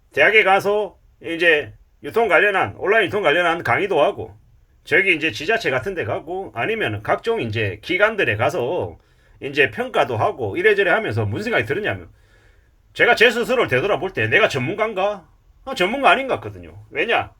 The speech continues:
내가 잘 모르는 게 많으니까. 그리고 제가 온라인 유통에서 여러 가지 상품들을 취급해봤지만, 뭐 축산도 하고, 수산도 하고, 농산 과일도 하고, 생활용품도 하고, 가전도 하고, 여러 가지들 팔아봤지만, 그냥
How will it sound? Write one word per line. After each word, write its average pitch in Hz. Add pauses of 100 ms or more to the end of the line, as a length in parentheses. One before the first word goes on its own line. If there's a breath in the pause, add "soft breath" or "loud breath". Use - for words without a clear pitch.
(180)
내가 151
잘 220
모르는 165
게 190
많으니까. 98 (380)
그리고 196
제가 190
온라인 180
유통에서 151 (280 soft breath)
여러 208
가지 160
상품들을 208
취급해봤지만, 160 (240 loud breath)
뭐 123
축산도 196
하고, 165
수산도 202
하고, 156
농산 127
과일도 156
하고, 151 (260)
생활용품도 165
하고, 190
가전도 190
하고, 202
여러 120
가지들 180
팔아봤지만, 123 (280 soft breath)
그냥 247